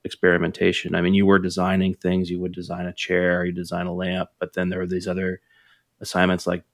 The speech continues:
drop three strings on, you know, a piece of paper and build up a composition out of that. And some of these other exercises, I think, actually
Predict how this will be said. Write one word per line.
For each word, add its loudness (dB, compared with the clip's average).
drop 6
three 2
strings 4
on, 2
you -6
know, 0
a -4
piece -6
of -10
paper 0
and -4
build 0
up -2
a -6
composition -4
out -2
of -4
that. -2
And -2
some 4
of 4
these 0
other 4
exercises, 0
I 2
think, 6
actually 2